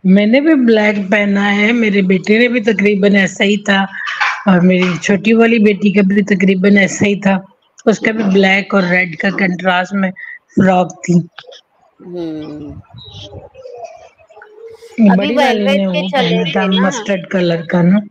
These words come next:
Speaker 2: हम्म, velvet ज्यादा दिख रहे थे market में।
Speaker 1: ओए, velvet हमने तो भी loan के बनाए हैं,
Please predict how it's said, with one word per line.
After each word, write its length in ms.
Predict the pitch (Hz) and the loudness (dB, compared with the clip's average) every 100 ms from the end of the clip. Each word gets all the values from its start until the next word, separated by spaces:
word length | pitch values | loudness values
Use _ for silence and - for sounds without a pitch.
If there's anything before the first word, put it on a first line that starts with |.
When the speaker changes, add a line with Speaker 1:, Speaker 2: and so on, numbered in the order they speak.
| _ - _ _ _ _ _ _ | _ -20 _ _ _ _ _ _
Speaker 2:
हम्म, 580 | 180 190 170 165 151 143 147 - _ - - - - - 214 | -14 -10 -8 -8 -8 -10 -16 -20 _ -20 -20 -20 -20 -10 0
velvet 500 | 226 226 226 254 247 | 2 2 0 -2 2
ज्यादा 360 | 254 220 233 | 2 2 0
दिख 200 | 226 233 - | -2 -4 -4
रहे 180 | 220 214 | -2 -2
थे 180 | - 220 | -4 -6
market 520 | 220 196 175 180 175 | -4 -4 -6 -8 -8
में। 200 | 175 170 160 - - - - - _ _ - - - 208 | -8 -6 -8 -10 -14 -20 -20 -20 _ _ -16 -8 -2 2
Speaker 1:
ओए, 420 | 214 240 240 226 | 4 4 4 4
velvet 540 | 196 190 202 320 330 | 4 2 2 0 0
हमने 360 | 285 214 214 226 | -2 -2 -2 -2
तो 100 | 226 | 0
भी 140 | 240 | 0
loan 440 | 330 254 226 240 233 | 2 2 4 2 0
के 120 | 254 | 0
बनाए 340 | 233 214 190 | 0 -2 -2
हैं, 180 | 190 | -4